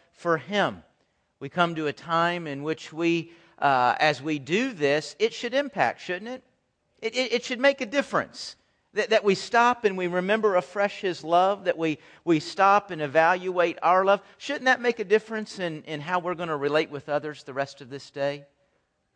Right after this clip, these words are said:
Shouldn't it make a difference in how we live this week, both with, with God and with others?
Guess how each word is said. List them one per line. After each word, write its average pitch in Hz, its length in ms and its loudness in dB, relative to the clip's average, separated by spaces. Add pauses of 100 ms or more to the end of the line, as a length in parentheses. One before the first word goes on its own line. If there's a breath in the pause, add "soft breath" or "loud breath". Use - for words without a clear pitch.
Shouldn't 202 240 0
it - 20 -2
make 180 240 2
a 156 40 0
difference 165 460 -2
in 139 80 -12
how 143 220 -2
we 139 160 -6
live 131 320 -4
this 131 260 -12
week, 139 260 -10
both 143 280 -4
with, 131 200 -6 (300 soft breath)
with 143 240 -6
God 147 480 6
and 147 400 -6 (480)
with 147 240 -8
others? 151 840 -4